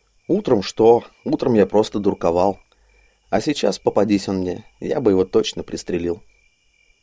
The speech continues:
«За что, позволь спросить?» «А куда он, по-твоему, исчез, когда стрельба началась? Лишаки его утащили?» «Я не видел», пожал плечами Драмс, «меня там не было». «Не расстраивайся,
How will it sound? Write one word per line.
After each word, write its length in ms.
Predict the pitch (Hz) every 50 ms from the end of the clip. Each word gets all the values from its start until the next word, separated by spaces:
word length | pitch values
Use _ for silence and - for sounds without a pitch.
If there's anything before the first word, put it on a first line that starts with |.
| _ _ _ _ _
«За 180 | 101 104 139 160
что, 240 | - - - 160
позволь 360 | - - 101 98 95 98 92 87
спросить?» 500 | - - 101 90 - - - - - - _ _ _ _ _ _ _ _ _ _ _ _ _ _
«А 120 | - 101 98
куда 280 | - 156 180 180 180
он, 120 | 127 101 95
по-твоему, 500 | 107 113 - - 131 120 98 95 107 120
исчез, 320 | 127 - - - 117 98
когда 260 | - 98 95 101 95
стрельба 380 | 87 - - 107 127 131 123 107
началась? 480 | 90 82 - - 104 98 95 - - - _ _ _ _ _ _ _ _ _ _ -
Лишаки 420 | 95 98 - - 117 113 - 214
его 180 | 220 202 175 135
утащили?» 540 | 110 - 101 95 - - - 85 85 - - _ _ _ _ _ _ _ _ _ _ _ _ _ _ _ _ _ _ _ _ _ _
«Я 220 | - 85 95 123
не 160 | 151 160 151
видел», 360 | 120 120 117 110 113 110 107 - _ _ _
пожал 300 | - 107 98 98 104 98
плечами 400 | 95 - 101 - - 101 95 95
Драмс, 380 | 90 92 90 90 87 - - -
«меня 240 | 90 90 92 104 -
там 220 | - 131 113 104
не 100 | 92 90
было». 240 | 85 85 85 85 - - _ _ _ _ _ _ _ _ _ _ _ _ _ _ _ _ _ _ _
«Не 80 | - 76
расстраивайся, 880 | 71 117 107 - - - 98 98 95 92 87 85 82 - - - -